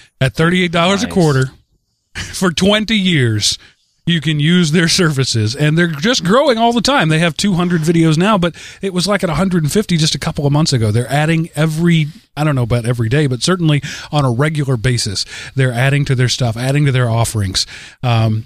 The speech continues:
Speaker 1: <laughs> and so, yeah, how, how about buying twenty years worth of learning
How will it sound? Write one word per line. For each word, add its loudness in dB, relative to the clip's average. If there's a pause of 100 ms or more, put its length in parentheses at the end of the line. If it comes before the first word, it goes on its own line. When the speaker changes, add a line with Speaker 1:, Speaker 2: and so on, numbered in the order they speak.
Speaker 1:
<laughs> -20
and -2
so, 0
yeah, 0 (260)
how, 0
how -2
about -2
buying 2
twenty 0
years 2 (340)
worth 0 (240)
of 0
learning 0